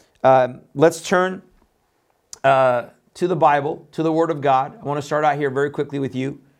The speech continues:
as we always start in the Word. And I want to start in, um,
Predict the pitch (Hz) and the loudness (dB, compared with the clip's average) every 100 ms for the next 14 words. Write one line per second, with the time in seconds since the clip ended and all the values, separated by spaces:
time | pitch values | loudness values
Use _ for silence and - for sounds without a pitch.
0 | _ _ - 117 131 127 143 143 151 151 | _ _ -10 -2 2 2 2 -4 -4 -2
1 | 151 139 135 139 _ _ _ _ _ _ | 0 0 0 -4 _ _ _ _ _ _
2 | _ _ _ _ _ 147 143 139 135 - | _ _ _ _ _ 0 2 0 -4 -14
3 | _ 135 143 180 175 175 170 165 165 151 | _ 0 2 -2 -4 0 0 0 -6 -6
4 | 143 143 135 127 123 | -4 -2 0 0 -4